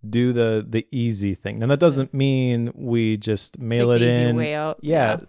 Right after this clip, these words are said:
Speaker 1: When I say easy, uh, really effortless is the, is the perfect word for this. You know, what is the, the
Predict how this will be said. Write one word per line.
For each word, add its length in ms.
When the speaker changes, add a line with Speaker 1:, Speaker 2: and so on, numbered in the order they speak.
Speaker 1:
When 160
I 60
say 180
easy, 520
uh, 180
really 340
effortless 480
is 140
the, 80
is 200
the 80
perfect 380
word 240
for 160
this. 320
You 80
know, 80
what 240
is 300
the, 260
the 300